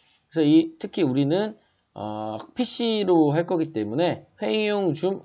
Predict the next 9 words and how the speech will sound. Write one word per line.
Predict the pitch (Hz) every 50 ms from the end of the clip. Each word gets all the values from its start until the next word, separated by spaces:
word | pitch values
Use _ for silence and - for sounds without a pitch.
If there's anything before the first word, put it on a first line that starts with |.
| _ -
이거를 | - 123 113 117 113 143 170 180 175
클릭해서 | 175 - 185 190 175 - - 104 - 107 110 143 180 208 226 - _ _ _ _ _ _ _ _ _
다운을 | - 139 131 120 117 127 156 180 185 165
받아주게 | 143 120 110 127 127 127 117 113 107 120 127 127
됩니다. | 117 110 92 92 90 87 110 107 - - _ _ _ _ _ _ _ _ _ _ _ _ _ _ _ _ _ _ _ - - -
아, | 107 113 110 113 113
다운이 | - 139 143 135 120
정말 | 107 104 101 98 -
빠르죠. | - 117 127 117 101 101 95 139 190 233